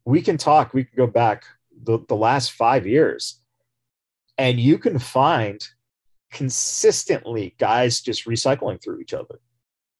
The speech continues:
And that's something we always, you know, talk about on main rosters, right?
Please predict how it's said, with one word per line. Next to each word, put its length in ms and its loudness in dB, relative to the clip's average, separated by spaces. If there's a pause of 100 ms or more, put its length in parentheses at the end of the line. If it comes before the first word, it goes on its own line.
(1040)
And 520 2 (280)
that's 500 0
something 300 2
we 140 4
always, 600 2
you 140 2
know, 120 4
talk 300 0
about 380 2
on 180 0
main 240 2
rosters, 560 -6
right? 300 0